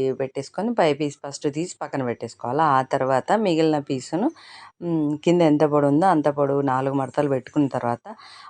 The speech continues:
ఆ ఫోల్డింగ్లో సగం వరకు మార్క్ వేసుకొని ఆ సగం నుంచి క్రాస్, ఇప్పుడు స్టార్టింగ్లో చూపించినా చూడండి, అట్లా క్రాస్గా కట్ చేసుకోవాలన్నమాట. కట్ చేసుకున్నాక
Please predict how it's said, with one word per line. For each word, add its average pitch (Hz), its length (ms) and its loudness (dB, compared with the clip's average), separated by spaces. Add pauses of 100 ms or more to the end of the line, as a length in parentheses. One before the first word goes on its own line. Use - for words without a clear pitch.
ఆ 156 100 -2
ఫోల్డింగ్లో 151 680 2
సగం 147 400 0
వరకు 135 300 2
మార్క్ 135 340 -2
వేసుకొని 135 460 -2 (440)
ఆ 160 80 0
సగం 147 380 0
నుంచి 156 320 -2
క్రాస్, 143 420 -2
ఇప్పుడు 143 240 -6
స్టార్టింగ్లో 147 580 -2
చూపించినా 131 540 -10
చూడండి, 127 420 -4 (420)
అట్లా 247 320 -4 (100)
క్రాస్గా 151 600 -2 (380)
కట్ 135 220 0
చేసుకోవాలన్నమాట. 120 840 -10 (460)
కట్ 147 200 -14
చేసుకున్నాక 147 600 -2